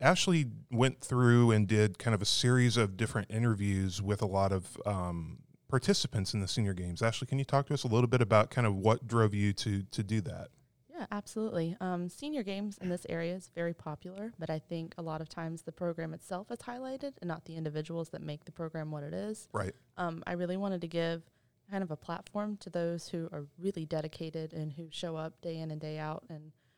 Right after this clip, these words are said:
Speaker 2: participate, as you'll hear in a little bit, in dozens of games a year. Um, I really wanted to give them a s-,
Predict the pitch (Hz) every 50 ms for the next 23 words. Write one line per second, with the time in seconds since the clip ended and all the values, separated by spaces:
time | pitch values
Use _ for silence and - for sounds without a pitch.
0 | _ _ _ 175 170 - 170 - 170 - 170 160 160 185 - 160 156 147 165 160
1 | 156 143 160 156 151 151 147 143 143 147 147 143 147 151 151 151 - - 160 147
2 | 147 147 160 - _ _ _ - 160 - 165 160 156 160 160 156 - 165 156 156
3 | 175 170 170 180 185 185 175 - - 196 190 196 208 214 226 226 247 - 160 160
4 | 156 160 165 170 170 165 170 165 170 175 175 175 165 151 151 165 156 151 156 160
5 | 156 156 156 - -